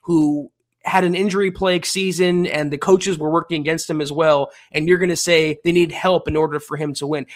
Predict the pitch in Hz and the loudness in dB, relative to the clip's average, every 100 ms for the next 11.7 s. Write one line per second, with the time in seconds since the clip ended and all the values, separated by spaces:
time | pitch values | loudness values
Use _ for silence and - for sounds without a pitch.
0 | - 247 277 - 190 151 147 131 - 135 | -2 0 2 0 0 0 -2 -4 -4 -10
1 | - 131 - _ _ - 196 269 - 262 | -8 -10 -10 _ _ 2 6 6 6 2
2 | 240 220 214 196 196 180 180 175 165 165 | 4 4 4 4 4 4 2 2 2 4
3 | 175 170 180 170 151 160 156 156 160 160 | 4 4 -2 -4 -2 0 2 2 2 0
4 | 151 165 156 156 151 147 156 151 151 147 | 0 -2 0 -2 -2 -2 -2 0 0 -2
5 | 131 139 165 196 220 208 - 190 208 175 | -6 -8 -2 2 2 0 -2 0 2 4
6 | 147 135 135 139 123 - - - - 175 | 2 0 -10 -12 -12 -16 -20 -12 -2 2
7 | 180 175 - 214 247 208 208 196 175 - | 4 4 6 4 4 2 4 4 2 -2
8 | - 202 208 196 190 190 - 180 165 208 | 2 4 4 2 2 0 0 0 2 2
9 | 180 127 - - - 226 220 214 185 - | 0 -2 -10 -2 0 0 2 0 0 -6
10 | 208 196 185 - 190 202 202 208 - 185 | -2 0 0 0 0 2 0 -4 -4 -2
11 | 160 151 147 143 147 143 135 | -2 -2 -2 -2 -4 -4 -6